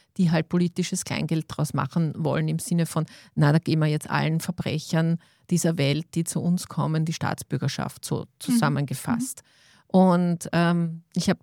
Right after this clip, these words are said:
Speaker 1: zwei Kinder und die gehen in eine, in die Unterstufe, also vielleicht eh auch schon privilegiert, aber in dieser Klasse sitzen, ich glaub,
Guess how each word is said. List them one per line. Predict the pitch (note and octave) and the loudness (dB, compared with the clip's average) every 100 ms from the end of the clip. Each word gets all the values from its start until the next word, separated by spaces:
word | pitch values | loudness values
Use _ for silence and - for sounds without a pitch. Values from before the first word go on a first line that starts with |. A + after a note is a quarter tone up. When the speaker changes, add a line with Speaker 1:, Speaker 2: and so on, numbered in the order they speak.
| - | -4
Speaker 1:
zwei | - D#3 D3+ D#3 E3 _ - | 0 4 4 4 0 _ -4
Kinder | - G#3+ A3+ B3 - _ | 2 6 6 4 -2 _
und | F#3 F3+ F3 | 2 2 0
die | |
gehen | E3+ C#3 D3+ - | -2 0 0 0
in | E3 D#3 - | 0 0 -2
eine, | D3 D3 C#3 | -4 -2 -4
in | - D#3 | -4 -4
die | D#3 | 0
Unterstufe, | G#3+ B3 - A3+ G#3+ G#3+ - - | 0 2 0 0 2 2 0 -6
also | - E3 | 0 2
vielleicht | D#3+ C#3+ C#3+ - | 2 0 -2 0
eh | F3+ - | 0 2
auch | F#3 F#3+ | 0 0
schon | - F#3+ | -2 -2
privilegiert, | - F#3+ F3+ - F#3+ F3+ | 0 0 0 0 2 2
aber | E3 | 0
in | E3 | 0
dieser | E3+ D3+ | 0 -4
Klasse | - - D#3+ - | -2 -2 -2 -2
sitzen, | - G3 - - G3 - _ _ _ _ - B2+ - _ | -2 -2 -2 0 0 0 _ _ _ _ -14 -14 -16 _
ich | - - | -12 -6
glaub, | - C#3 C#3+ | 0 2 0